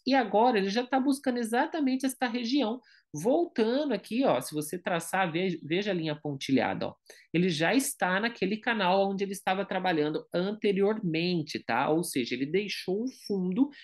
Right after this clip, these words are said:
e agora já está num canal mais acima e a tendência é que continue subindo,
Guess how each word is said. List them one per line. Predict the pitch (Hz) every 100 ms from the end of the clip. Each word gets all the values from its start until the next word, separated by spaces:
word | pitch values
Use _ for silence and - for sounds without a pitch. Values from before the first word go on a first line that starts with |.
| - -
e |
agora | 220 196 208
já | 208
está | 208 - 202
num | 214
canal | 214 185 165 170
mais | 165 208 226
acima | 254 - 196 208 214
e | 220
a | 240
tendência | - 302 220 180 233 - 269
é |
que | 269
continue | 269 254 - 269 226
subindo, | 220 - 254 208 220